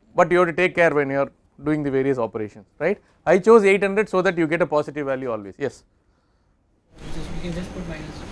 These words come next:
Speaker 1: Yeah, but we, I wanted, I took eight hundred so that, uh, for all possible values of D in our range, that is zero less than X less than equal to six point three meters, I can't apply zero itself because D to the power of minus point two is there. Okay, I can't apply zero,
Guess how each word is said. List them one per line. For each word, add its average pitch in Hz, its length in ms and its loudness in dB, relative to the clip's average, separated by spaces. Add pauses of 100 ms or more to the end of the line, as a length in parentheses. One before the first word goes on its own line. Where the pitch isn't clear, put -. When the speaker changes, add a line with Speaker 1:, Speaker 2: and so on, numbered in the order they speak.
(320)
Speaker 1:
Yeah, 175 220 -2 (240)
but - 140 -6
we, 147 220 -6 (1160)
I 160 100 2
wanted, 202 400 4
I 160 200 2
took 208 160 6
eight 185 140 4
hundred 196 200 -2
so 185 140 -2
that, 180 160 -2 (200)
uh, 147 220 -2
for 143 160 -6
all 185 220 6
possible 180 340 0
values 165 300 0
of 135 180 -4
D 139 180 -4 (120)
in 143 100 -12
our 147 180 -2
range, 139 280 -4 (480)
that 156 120 -6
is 185 80 -2
zero 190 280 0
less 175 180 0
than 180 160 -4
X 180 240 -8
less 165 140 -4
than 160 140 -8
equal 151 200 -8
to 175 80 -8
six 156 200 -12
point 147 280 -10
three 135 100 -10
meters, 123 300 -10 (420)
I 143 120 -4
can't 185 200 -2
apply 175 220 0
zero 160 280 0
itself 131 280 -4
because 139 220 -4
D 151 160 -2
to 156 60 -4
the 147 60 -8
power 139 200 -6
of 131 80 -10
minus 139 260 -8
point 127 240 -12
two 131 80 -8
is 113 100 -10
there. 110 160 -10 (920)
Okay, 151 180 -6
I 143 60 -2
can't 151 200 -6
apply 143 220 -4
zero, 127 320 -6